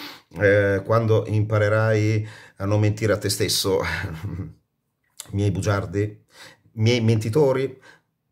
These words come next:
vorreste essere mentori? Ma, ma, sono noioso? Sono barboso? Eh? E allora? Posso essere anche, mm, giudicato, eh,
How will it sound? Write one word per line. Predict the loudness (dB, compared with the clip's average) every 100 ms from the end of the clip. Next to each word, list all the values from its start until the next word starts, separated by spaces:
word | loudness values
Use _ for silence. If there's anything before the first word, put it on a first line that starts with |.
| _ _ _ _ _ _ _ _
vorreste | -2 2 4 4 2
essere | 2 0
mentori? | 0 -2 -2
Ma, | -2 -2
ma, | -2 -4
sono | -4 -4 -2 0
noioso? | 2 0 0 -2 -4 -6 -14 _ _ _ _
Sono | -6 -4
barboso? | -2 -2 -2 -2 -4 -4 -6 -6 -10 -20 -6
Eh? |
E | 0
allora? | 2 2 0 -10 _ _ _ _
Posso | -16 -12
essere | -6 -2
anche, | 0 -2 -4
mm, | -8 -14 -16 -18 -12
giudicato, | -8 -4 0 0 0 0 -2 -2 -8
eh, | -12 -16 -16 -16